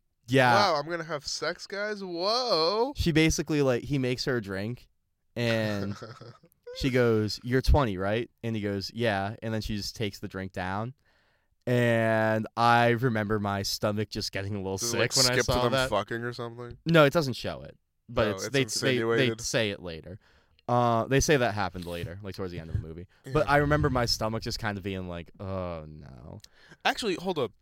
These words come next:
Speaker 1: Yeah.
Speaker 2: I do wanna talk about one more thing, and I think we can, we can, like, start, we can, we're
Speaker 1: Yeah.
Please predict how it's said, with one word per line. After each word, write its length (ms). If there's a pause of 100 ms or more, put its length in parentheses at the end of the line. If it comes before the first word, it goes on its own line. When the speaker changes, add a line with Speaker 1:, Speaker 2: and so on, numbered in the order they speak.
Speaker 1:
Yeah. 320 (480)
Speaker 2:
I 100
do 140
wanna 160
talk 160
about 220
one 180
more 180
thing, 160
and 80
I 80
think 160
we 100
can, 280 (180)
we 140
can, 340
like, 200
start, 240
we 60
can, 200
we're 320
Speaker 1:
Yeah. 220